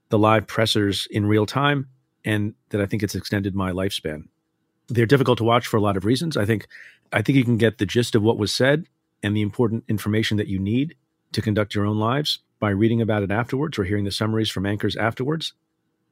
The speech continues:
I will note a couple of other things. Apparently, the White House presser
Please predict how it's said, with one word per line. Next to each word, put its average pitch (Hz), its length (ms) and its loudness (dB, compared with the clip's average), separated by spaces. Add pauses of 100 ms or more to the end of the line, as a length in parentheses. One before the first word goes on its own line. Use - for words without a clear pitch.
(100)
I 127 100 4
will 165 140 6
note 147 160 8
a 123 40 2
couple 131 240 0
of 101 60 2
other 110 180 2
things. 160 420 -4 (420)
Apparently, 151 340 4
the 120 80 6
White 120 160 8
House 110 140 2
presser 120 500 0